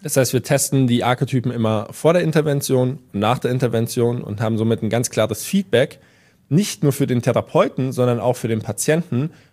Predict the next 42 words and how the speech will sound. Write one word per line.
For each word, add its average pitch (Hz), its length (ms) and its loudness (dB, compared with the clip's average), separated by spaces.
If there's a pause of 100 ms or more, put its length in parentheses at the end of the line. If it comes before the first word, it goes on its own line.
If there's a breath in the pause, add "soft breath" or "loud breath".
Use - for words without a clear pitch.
ob - 180 0
sich - 160 -2
denn 135 180 4
was 123 180 2
getan 120 400 -2
hat. - 220 -8 (420 soft breath)
So 156 220 4
viele 190 220 2
Menschen 151 280 2
da 143 80 4
draußen 127 340 2
haben 120 80 -2
überhaupt 117 320 0
keinen 123 220 2
Bezug 226 420 -2
mehr 123 160 2
zu - 140 -4
ihrer 113 240 0
Gesundheit 113 560 0
und 110 120 -4
zu - 120 -6
dem, 123 260 2
was 127 220 2
in 131 140 0
ihrem 120 200 0
Körper 123 320 2
passiert. - 600 -4 (260 soft breath)
Das - 160 -2
heißt, 143 300 2
sie 135 100 -4
fühlen 196 680 2
gar 113 200 2
nicht 113 220 -4
richtig, 123 300 -4
ob 120 120 -4
sie - 80 -6
gerade 120 320 0
gesünder 135 400 2
geworden 117 380 2
sind 113 180 -2
oder 117 180 0
nicht. 117 260 -2